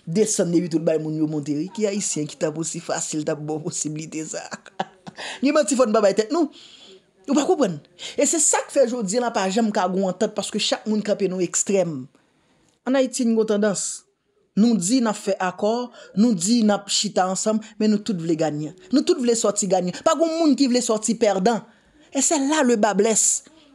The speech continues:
se la k pi gwo pwoblèm nan, paske Ayisyen, lè l ap negosye, l vle tout pou li, anyen pou lòt la. E se sa k lagèn nan eta n ye la a ki fè pa janm ka g on antant. Eminant pèsonalite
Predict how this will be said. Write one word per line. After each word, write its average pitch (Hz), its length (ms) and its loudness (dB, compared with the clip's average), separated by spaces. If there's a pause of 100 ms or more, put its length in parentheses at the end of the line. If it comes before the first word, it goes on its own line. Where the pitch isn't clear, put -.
(380)
se 381 180 0
la 330 80 0
k - 140 -10 (120)
pi 440 140 0
gwo 254 240 2
pwoblèm 220 240 4
nan, 226 100 2
paske 214 220 -2 (320)
Ayisyen, 262 560 0
lè 269 80 6
l 262 80 4
ap - 160 -4
negosye, 220 480 2
l 202 60 -2
vle 220 180 2
tout - 320 -2
pou 359 300 2
li, 392 80 2 (180)
anyen 262 240 2
pou 247 160 2
lòt 220 220 2
la. 214 100 0 (2500)
E 254 80 0
se 302 160 0
sa - 240 2
k 381 80 -2
lagèn 226 380 0
nan 196 160 2
eta 165 240 0
n 165 100 -4
ye 165 140 -2
la 151 100 -6
a - 180 -14 (520)
ki 359 160 0
fè 320 80 4
pa 302 160 2
janm 277 260 2
ka 247 160 2
g 220 80 0
on 233 140 4
antant. 220 420 -2 (400)
Eminant 262 400 4
pèsonalite 247 640 0